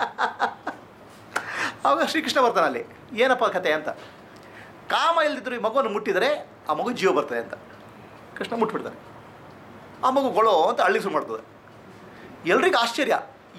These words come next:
ಇದೆಂಥ ಕತೆ ಅಂತ. ಕೃಷ್ಣ ಪರಮಾತ್ಮನಿಗೆ ಕಾಮ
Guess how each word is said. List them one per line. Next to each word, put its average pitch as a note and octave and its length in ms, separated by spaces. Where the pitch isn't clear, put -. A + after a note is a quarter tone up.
ಇದೆಂಥ G4+ 340
ಕತೆ G#3+ 200
ಅಂತ. F#3 180
ಕೃಷ್ಣ - 360
ಪರಮಾತ್ಮನಿಗೆ D#4+ 600
ಕಾಮ C#4+ 400